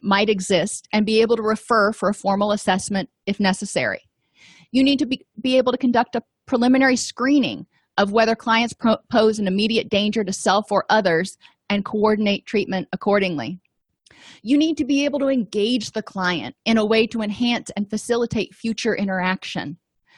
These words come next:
You need to be able to de-escalate a client who's agitated,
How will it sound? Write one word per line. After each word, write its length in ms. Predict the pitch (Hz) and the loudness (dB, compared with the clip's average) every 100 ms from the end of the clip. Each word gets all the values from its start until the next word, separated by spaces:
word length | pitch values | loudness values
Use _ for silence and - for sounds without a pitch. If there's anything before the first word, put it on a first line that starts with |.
| _ - _ - | _ -20 _ -2
You 120 | 262 | 2
need 140 | 269 | 2
to 60 | 262 | 2
be 160 | 262 262 | 0 2
able 140 | 247 | 2
to 80 | 226 | 0
de-escalate 800 | 180 254 320 233 - 220 208 180 | -2 -2 2 2 0 -2 2 2
a 40 | |
client 320 | 202 220 202 202 | 2 0 0 -2
who's 180 | 202 - | -8 -4
agitated, 680 | 208 220 247 262 233 226 | -2 -2 -2 0 0 0